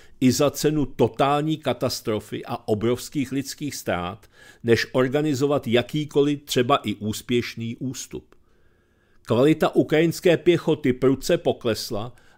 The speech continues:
a organizovaný ústup pod tlakem přesily nepřítele je nejobtížnějším možným manévrem. Jestliže v obraně nevycvičená, mobilizovaná ukrajinská armáda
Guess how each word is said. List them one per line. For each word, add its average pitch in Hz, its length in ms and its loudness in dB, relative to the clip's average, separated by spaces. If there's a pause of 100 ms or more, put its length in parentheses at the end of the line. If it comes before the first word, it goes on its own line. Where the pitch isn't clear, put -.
a - 160 -2
organizovaný 156 680 2
ústup 143 640 -6
pod 123 140 2
tlakem 139 460 -2
přesily 131 460 -2
nepřítele 110 760 -4 (280)
je 117 200 4
nejobtížnějším 147 1120 -2
možným 117 500 0
manévrem. 78 680 -4 (760)
Jestliže 156 420 2
v - 120 -4
obraně 165 440 2
nevycvičená, 123 840 2
mobilizovaná 143 1000 2
ukrajinská 131 560 0
armáda 120 680 -2